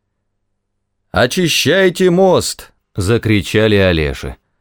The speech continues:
«Скоро войска пойдут!» Вместе с толпою народа наши рассматриватели картин сошли с моста и стали на стороне,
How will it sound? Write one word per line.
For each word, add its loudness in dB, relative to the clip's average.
«Скоро 0
войска 0
пойдут!» -2
Вместе -2
с -6
толпою 0
народа 0
наши 0
рассматриватели 0
картин -2
сошли -4
с -8
моста -2
и 0
стали -2
на -2
стороне, -2